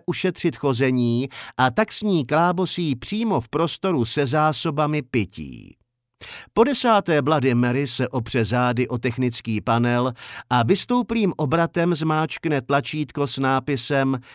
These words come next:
"Nádrž s palivem, čímž způsobí poplach".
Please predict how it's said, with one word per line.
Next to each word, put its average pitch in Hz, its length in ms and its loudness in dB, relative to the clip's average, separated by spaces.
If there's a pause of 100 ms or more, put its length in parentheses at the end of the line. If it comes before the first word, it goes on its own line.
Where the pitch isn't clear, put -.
(200)
"Nádrž 170 680 2
s - 60 -8
palivem, 113 760 2
čímž 226 480 -2
způsobí 180 600 -2
poplach". 107 580 -2